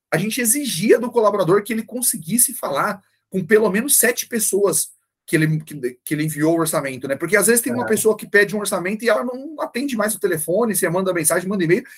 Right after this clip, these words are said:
Speaker 1: e a pessoa não responde. Mas pelo menos sete pessoas ele tinha que conseguir falar. E quando a gente começou a monitorar tudo isso, Lê, a gente começou a colocar na planilha. E, meu, funcionou que é uma beleza. Então, até que teve um dia que um colaborador nosso, ele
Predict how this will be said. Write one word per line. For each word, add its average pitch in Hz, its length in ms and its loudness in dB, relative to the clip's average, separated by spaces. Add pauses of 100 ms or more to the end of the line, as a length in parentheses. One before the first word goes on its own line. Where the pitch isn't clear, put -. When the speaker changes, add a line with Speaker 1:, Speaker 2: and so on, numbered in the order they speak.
(120)
Speaker 1:
e 208 80 4
a 220 60 4
pessoa 220 280 2
não 240 80 2
responde. 165 400 -2 (300)
Mas 180 120 4
pelo 214 240 6
menos 294 240 2
sete - 320 2
pessoas 349 300 -2
ele 277 120 -4
tinha - 180 -8
que - 60 -20
conseguir 226 300 -6
falar. 120 360 -6 (400)
E 190 80 -2
quando 381 240 2
a - 20 2
gente 453 140 -4
começou 226 400 4
a 196 40 2
monitorar 185 420 0
tudo 190 200 -8
isso, 254 220 0
Lê, 147 240 2
a 160 60 -4
gente 190 180 -8
começou 208 260 -4
a - 20 -8
colocar 214 240 -4
na 220 80 -12
planilha. 202 460 0 (460)
E, 240 80 0
meu, 254 280 6
funcionou 277 720 0
que 339 120 -6
é - 20 -2
uma 320 80 -6
beleza. 277 460 0
Então, 262 300 -2 (260)
até 170 220 4
que 359 100 -4
teve 240 260 0
um 175 100 -2
dia 170 420 2 (120)
que 196 80 -4
um 208 80 -4
colaborador 208 520 4
nosso, 196 440 -4
ele 240 260 -4